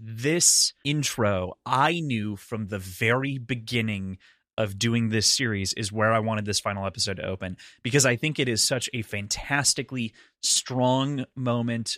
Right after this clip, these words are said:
of writing and something that's very simple. It's very aloof. There's this immediate sense of detachment, i-, as though she's floating in this dream, remembering past events. It's the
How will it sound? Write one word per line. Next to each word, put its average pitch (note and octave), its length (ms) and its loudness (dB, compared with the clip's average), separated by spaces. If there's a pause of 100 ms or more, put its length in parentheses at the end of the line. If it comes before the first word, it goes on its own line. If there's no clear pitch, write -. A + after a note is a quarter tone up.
of G#2 160 -4
writing A2+ 400 0
and G#2+ 100 0
something A2 260 -2
that's G#2 180 -4
very G#2 340 -2
simple. C3+ 600 0 (280)
It's - 160 -2
very G#2+ 260 2
aloof. A#2 580 0 (300)
There's A2+ 220 4
this - 240 4
immediate C#3 580 0
sense A#2+ 300 2
of G2+ 100 -8
detachment, - 1000 -2 (260)
i-, D3+ 180 2
as C3 200 4
though E3+ 200 8
she's A#2 280 2
floating G#2 340 0
in G2 80 -4
this F#2+ 160 -2
dream, F#2+ 400 -6 (260)
remembering B2+ 400 4
past G#2 320 0
events. F#2+ 460 0 (200)
It's - 300 2 (360)
the D3 240 -6